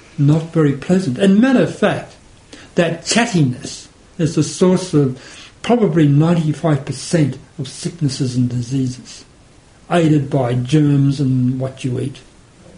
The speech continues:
or what you don't eat, unless you directly eat poisons. Causes of cancers, causes of fevers, causes of inflammations, keep on going. It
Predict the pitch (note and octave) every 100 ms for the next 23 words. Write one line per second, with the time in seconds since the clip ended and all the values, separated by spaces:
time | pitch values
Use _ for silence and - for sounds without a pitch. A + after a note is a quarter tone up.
0 | - B2 B2 - A#2 C3+ B2 C#3+ - -
1 | - _ - C3 B2 - A#2 C3 C3 -
2 | A#2+ B2 - C#3 C3 B2+ D#3 - - _
3 | - _ - _ - _ _ _ _ -
4 | F#3+ F#3 D#3+ C3+ B2+ - F3 E3+ F3 E3
5 | - - D#3+ D3 B2+ B2 - F#3 F3+ F3
6 | E3+ - F3 D3+ C3 C3+ D3 C3 D3+ D3
7 | F3 F3 E3+ D#3+ D#3 - - - - G3
8 | F#3+ F3 D#3+ F#3 D3+ B2 - E3 C3